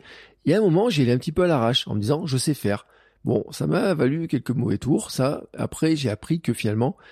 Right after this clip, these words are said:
c'est pas parce que j'avais couru une fois treize que je savais courir systématiquement dix, douze, euh, facilement comme ça. Mais là où j'ai vraiment changé d'avis, c'est quand je me suis mis en tête de courir mon marathon. Bah oui, parce que d'un coup, j'ai eu peur.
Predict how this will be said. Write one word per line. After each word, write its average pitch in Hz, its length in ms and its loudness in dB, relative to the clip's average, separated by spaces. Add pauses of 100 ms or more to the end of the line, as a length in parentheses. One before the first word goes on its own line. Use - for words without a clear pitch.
(220)
c'est - 140 -6
pas 143 120 4
parce 151 140 -4
que 139 100 -2
j'avais 120 200 2
couru 123 340 2
une 127 100 -2
fois 120 160 0
treize 165 320 -2
que 117 120 -2
je 110 80 -2
savais 117 280 0
courir 127 360 -2
systématiquement 113 720 -2
dix, 120 340 -6
douze, 123 320 2 (400)
euh, 101 340 0
facilement 117 460 -2
comme 107 160 -4
ça. - 240 -10
Mais 123 120 4
là 208 100 4
où 220 60 0
j'ai 127 120 2
vraiment 123 240 2
changé 107 280 -2
d'avis, 110 280 0
c'est - 160 -2
quand 123 120 0
je 123 60 0
me 135 40 2
suis 151 180 -2
mis 254 220 2
en 110 100 0
tête - 380 -4
de 113 100 -4
courir 185 300 0
mon 104 100 2
marathon. 113 460 0 (560)
Bah 120 80 2
oui, 156 160 2
parce 110 160 -2
que 101 80 -4
d'un 104 180 0
coup, 214 160 0
j'ai 139 140 4
eu 117 80 2
peur. 101 260 -4